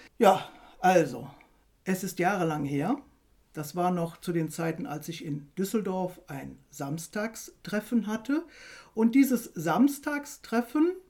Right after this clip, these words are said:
fand in einer Senioreneinrichtung statt. Und zwar im Erdgeschossbereich, da im Aktivitäten- und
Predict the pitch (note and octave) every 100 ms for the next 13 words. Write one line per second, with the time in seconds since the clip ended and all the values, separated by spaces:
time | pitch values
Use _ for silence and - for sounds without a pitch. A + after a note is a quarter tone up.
0 | _ _ _ _ - A#3 B3+ B3 A#3+ A#3+
1 | - G#3 G#3 G3 G3 F#3+ - _ _ _
2 | _ _ F#3 D#3+ F#3+ F#3+ A#3+ C#4 A3 -
3 | D#3 D3+ C#3+ C#3 - D#3 B2+ - - B2+
4 | - - - - - - - E3 E3 -
5 | G3+ A3 D#3+ A#3 A#3 C#4+ - A#3+ B3 A#3
6 | - G#3+ G3 G3 G3 G3 - - E3+ E3+
7 | - D#3+ D3+ - - E3+ - E3+ E3+ -
8 | A#3 B3+ - A#3 A3+ A3 G#3+ D#3+ D#3 D3
9 | - -